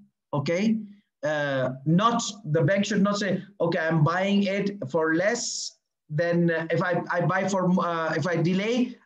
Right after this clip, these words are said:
I will, uh, pay you extra." That also bank should not be doing from the first.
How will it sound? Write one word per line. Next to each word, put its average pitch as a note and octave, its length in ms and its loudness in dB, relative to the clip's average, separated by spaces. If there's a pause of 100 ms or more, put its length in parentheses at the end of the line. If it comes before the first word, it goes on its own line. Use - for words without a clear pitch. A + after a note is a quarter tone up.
I E3 120 -2
will, E3+ 360 4
uh, D#3+ 160 0
pay F#3 160 0
you F3 200 2
extra." B2 480 -2 (220)
That G#3 320 -2
also F#3 320 0
bank F3 260 2
should D#3+ 240 0
not D#3+ 220 2
be D#3+ 100 4
doing E3 300 4
from C#3+ 200 2
the C3+ 100 2
first. D#3 400 -2